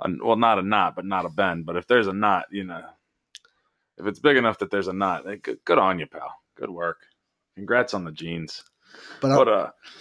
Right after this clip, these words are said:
Speaker 2: I don't know about you guys, but once, once I graduated out of dice class, I,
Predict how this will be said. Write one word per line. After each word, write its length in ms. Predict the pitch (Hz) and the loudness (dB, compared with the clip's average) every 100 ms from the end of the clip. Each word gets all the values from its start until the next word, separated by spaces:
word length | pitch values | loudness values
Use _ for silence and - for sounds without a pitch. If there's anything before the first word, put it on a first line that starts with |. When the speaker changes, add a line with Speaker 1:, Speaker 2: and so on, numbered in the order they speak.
| - | -6
Speaker 2:
I 40 | 117 | 0
don't 80 | 165 - | 4 6
know 60 | |
about 120 | 180 | 6
you 80 | 151 | 4
guys, 220 | 135 107 98 | 2 0 -4
but 120 | 101 | -4
once, 440 | 120 143 - - - | -2 -2 -2 -4 -8
once 300 | 117 143 123 | -6 -4 -4
I 220 | 120 107 _ 139 120 | -6 -8 _ -20 -10
graduated 540 | 123 117 117 117 107 | -2 -2 -2 -8 -6
out 160 | 104 113 | -6 -4
of 220 | 113 104 _ _ - | -4 -6 _ _ -6
dice 260 | 110 107 | -4 -4
class, 460 | - 90 78 - - _ _ _ _ _ _ _ _ _ _ _ _ _ _ - | -6 -8 -6 -10 -12 _ _ _ _ _ _ _ _ _ _ _ _ _ _ -4
I, 500 | 92 104 101 101 | -2 -2 -4 -8